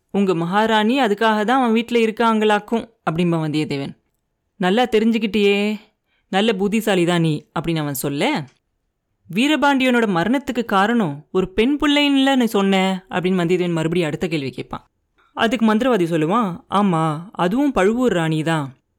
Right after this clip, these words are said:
போர்ல காயம்பட்ட அந்த வீரபாண்டியனை அவ காப்பாத்துறதா எங்க கிட்ட சொன்னா. ஆனா அதை அவ நிறைவேத்தல, அவளே துரோகம் செஞ்சுட்டா அப்படின்னு நினைச்சு அவளை நாங்க உயிரோட கொளுத்த நினைச்சோம். பழிக்கு பழி வாங்குறதுக்கு அவளும் எங்களோட சேர்ந்து சபதம் செஞ்சு,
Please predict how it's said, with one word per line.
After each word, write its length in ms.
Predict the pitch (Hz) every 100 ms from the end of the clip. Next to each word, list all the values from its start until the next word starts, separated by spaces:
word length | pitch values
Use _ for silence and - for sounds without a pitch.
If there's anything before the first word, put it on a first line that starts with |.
| _ _ -
போர்ல 280 | 277 294 262
காயம்பட்ட 580 | 208 202 269 254 240 254
அந்த 140 | 202
வீரபாண்டியனை 800 | 170 226 214 175 143 151 220 -
அவ 160 | 190 185
காப்பாத்துறதா 600 | 190 196 214 240 233 226
எங்க 200 | 247 190
கிட்ட 160 | 170 196
சொன்னா. 460 | 165 165 151 131 _ _
ஆனா 220 | - 202 220
அதை 160 | 185
அவ 120 | 175
நிறைவேத்தல, 580 | 160 160 202 220 - 139 - _ _
அவளே 420 | - 165 202 240
துரோகம் 340 | 220 185 208 233
செஞ்சுட்டா 440 | 190 160 156 147 147 _ _ _
அப்படின்னு 260 | 165 190 180
நினைச்சு 420 | 160 175 277 151 -
அவளை 200 | 180 202
நாங்க 180 | 190 160
உயிரோட 380 | 165 233 254 247
கொளுத்த 360 | 247 208 208
நினைச்சோம். 440 | 185 147 139 151 131 _ _ _ -
பழிக்கு 320 | 185 220 233
பழி 220 | 220 240
வாங்குறதுக்கு 640 | 226 196 214 214 226 233 170
அவளும் 340 | 165 196 254
எங்களோட 320 | 220 185 185
சேர்ந்து 320 | 214 196 208 220
சபதம் 420 | 165 175 220 214
செஞ்சு, 360 | 185 202 165